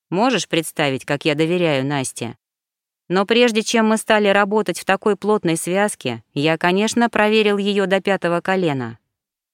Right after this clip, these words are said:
«Понятно. А теперь она от меня уходит. Представь, какое для меня горе».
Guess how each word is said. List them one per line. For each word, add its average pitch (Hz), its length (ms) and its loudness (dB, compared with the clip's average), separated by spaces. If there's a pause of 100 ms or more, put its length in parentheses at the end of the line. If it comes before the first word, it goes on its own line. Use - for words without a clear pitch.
(220)
«Понятно. 190 920 0 (720)
А 180 180 0
теперь 220 440 2
она 170 220 2
от 208 100 -2
меня 156 320 0
уходит. 139 580 -6 (320)
Представь, 240 520 -2
какое 151 400 -2
для 147 160 -2
меня 156 280 0
горе». 135 440 -4